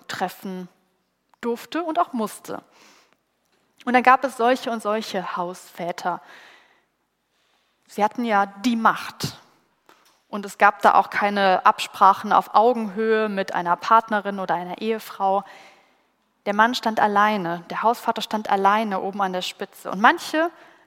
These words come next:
sind gut mit dieser Macht umgegangen und waren vielleicht liebevolle oder fürsorgliche Hausväter. Es gab aber auch richtige Tyrannen,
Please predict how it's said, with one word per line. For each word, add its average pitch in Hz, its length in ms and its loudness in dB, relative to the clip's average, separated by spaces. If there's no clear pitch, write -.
sind 233 240 -10
gut 294 180 -2
mit 214 140 -4
dieser 202 180 -4
Macht 220 280 2
umgegangen 196 580 -2
und 190 180 -8
waren 196 360 0
vielleicht - 320 -6
liebevolle 208 1080 -4
oder 185 180 0
fürsorgliche 208 840 -4
Hausväter. 185 840 -4
Es - 80 -16
gab 254 200 4
aber 202 300 8
auch 196 180 6
richtige 214 400 -8
Tyrannen, 175 680 -2